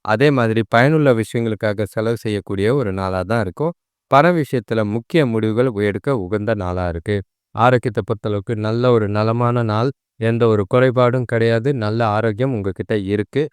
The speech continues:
நாளை ஜாலியா கொண்டு போகலாம். உங்களோட அதிர்ஷ்ட எண் ரெண்டு, அதிர்ஷ்ட திசை பாத்தீங்கன்னா வடமேற்கு, அதிர்ஷ்ட நிறம் பாத்தீங்கன்னா வெள்ளை, அ, வெளிர் நீலமா இருக்கு. நாள் வந்து மீன ராசிக்கு மகிழ்ச்சிகரமாவும் உற்சாகமாவும் இருக்கு. எந்த ஒரு தடை, இடை-, இடர்பாடு எதுவும் கிடையாது.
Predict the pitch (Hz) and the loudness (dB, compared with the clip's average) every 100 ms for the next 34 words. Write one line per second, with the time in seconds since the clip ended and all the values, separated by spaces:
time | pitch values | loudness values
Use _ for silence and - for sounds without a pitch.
0 | _ _ 104 107 123 107 104 101 107 117 | _ _ -2 0 0 0 0 2 2 0
1 | 98 98 101 87 82 98 104 - _ 110 | -2 -6 -6 -6 -4 -2 -4 -6 _ -4
2 | 127 135 127 110 101 123 - 139 120 113 | 2 6 6 6 2 0 -2 0 0 0
3 | 113 123 135 98 104 117 120 104 113 123 | 0 0 -2 0 -4 -2 -2 -2 -2 -4
4 | 117 107 107 107 101 107 120 117 110 160 | -2 -2 -2 -2 0 2 2 0 0 0
5 | 170 - - - 123 143 - 123 120 131 | 0 -4 -12 2 2 2 0 2 2 2
6 | 127 107 104 101 107 98 107 110 120 117 | 2 -2 0 -2 -4 -2 0 0 -2 -2
7 | 110 123 123 113 107 104 107 98 107 - | 2 2 4 2 0 0 -2 -2 -4 -2
8 | 131 98 - _ - 113 120 147 123 107 | -2 -4 -8 _ -6 0 4 4 2 0
9 | 110 107 117 120 107 98 - 95 104 101 | -2 0 0 0 0 -2 -6 -8 -6 -4
10 | 107 113 120 104 98 98 98 147 107 - | -4 -4 -4 -4 -4 -4 -4 -4 -4 -4
11 | 107 98 101 95 117 110 98 98 131 117 | -4 -2 -6 -4 -4 -2 -2 -4 -4 -4
12 | 98 98 101 101 92 - 107 104 117 107 | -4 -4 -2 -2 -2 0 0 2 2 2
13 | 101 110 110 - 104 104 98 104 104 110 | 2 2 0 -2 0 0 2 2 2 0
14 | 95 101 110 104 101 95 92 87 82 | 0 0 -2 -2 -2 0 0 -2 0